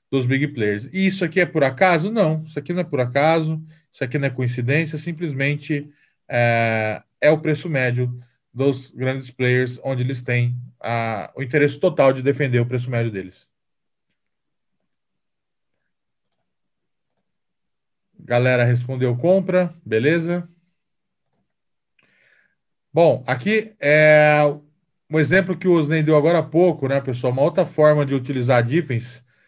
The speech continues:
Tomei a liberdade aqui de pegar esse exemplo que o Osney mostrou, pra deixar novamente bem claro, né? Você tem uma queda aqui, ó. Primeira queda, swing. O que você pode fazer? Você faz ancoragem no topo do dia, e você tem ali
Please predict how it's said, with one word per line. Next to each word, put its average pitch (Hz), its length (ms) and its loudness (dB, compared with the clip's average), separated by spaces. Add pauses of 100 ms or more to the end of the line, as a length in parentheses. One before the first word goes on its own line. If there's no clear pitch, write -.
(240)
Tomei 143 240 -2
a - 20 2
liberdade 139 480 4
aqui 123 140 -6
de 127 120 -12
pegar 127 280 0
esse 123 160 -4
exemplo 131 340 -2
que - 60 -12
o 135 60 0
Osney 120 160 -2
mostrou, 147 560 -2 (340)
pra 131 80 -4
deixar 127 320 -4
novamente 135 500 -6
bem 156 160 -4
claro, 131 440 0
né? 123 100 -4
Você 123 180 -6
tem 147 120 -6
uma 156 180 -6
queda 160 480 0
aqui, 117 240 -6
ó. 101 160 -6 (540)
Primeira 139 260 -2
queda, 135 300 0
swing. 135 220 -6
O - 20 -6
que 120 80 -8
você 175 100 -2
pode 160 260 -2
fazer? 147 520 0 (240)
Você 147 160 -14
faz 143 220 2
ancoragem 151 600 0
no 208 140 -4
topo 180 440 -2
do 123 140 -2
dia, 151 420 -2 (340)
e 226 80 -6
você 208 260 -4
tem 175 280 -2
ali 143 460 -2